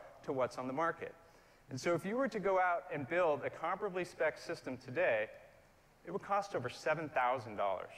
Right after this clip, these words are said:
And keep in mind, that's a system that doesn't have our best-in-class five K display,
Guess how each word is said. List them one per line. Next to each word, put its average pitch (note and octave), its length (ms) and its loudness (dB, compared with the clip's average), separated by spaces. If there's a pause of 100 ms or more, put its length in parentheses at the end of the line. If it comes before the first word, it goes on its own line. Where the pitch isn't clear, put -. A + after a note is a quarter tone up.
(560)
And C#3+ 100 -2
keep A#3 180 0
in G#3 80 2
mind, F3+ 220 4
that's F#3 180 2
a G3 60 -6
system E3+ 320 -2
that C#3+ 140 0
doesn't F3 260 4
have E3+ 220 2
our C#3+ 100 6
best-in-class C#3 600 2
five A#2+ 260 2
K A#2+ 160 2
display, G#2 460 0